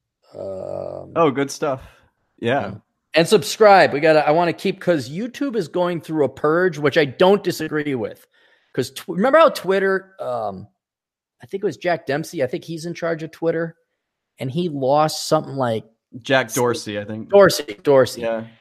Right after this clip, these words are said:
Speaker 1: Yeah, Jack Dempsey was a boxer, wasn't he?
Speaker 2: Uh, yeah. Or a
Speaker 1: Okay.
Speaker 2: baseball player, something like that.
Speaker 1: One of the two. All right.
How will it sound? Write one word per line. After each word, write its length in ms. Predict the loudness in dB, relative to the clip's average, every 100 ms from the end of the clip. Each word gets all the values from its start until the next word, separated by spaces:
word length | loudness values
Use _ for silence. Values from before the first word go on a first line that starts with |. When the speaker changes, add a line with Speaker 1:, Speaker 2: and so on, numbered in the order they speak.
| _ -2
Speaker 1:
Yeah, 80 | 2
Jack 220 | 4 4
Dempsey 300 | 2 2 -2
was 140 | -2 -2
a 40 |
boxer, 500 | -2 -2 -2 -6 -10
wasn't 340 | -8 -8 -8
he? 120 | -12 -12 _ _ _ -6
Speaker 2:
Uh, 120 | -6
yeah. 360 | -2 0 0 -4 -12 _ _ 0
Or 140 | 2
a 40 |
Speaker 1:
Okay. 80 | 4
Speaker 2:
baseball 440 | 4 0 -2 -6 -6
player, 320 | -6 -6 -6
something 320 | -8 -10 -10
like 200 | -14 -16
that. 160 | -14 -4
Speaker 1:
One 160 | -2
of 80 | -2
the 60 | -4
two. 60 | 0
All 80 |
right. 180 | 0 0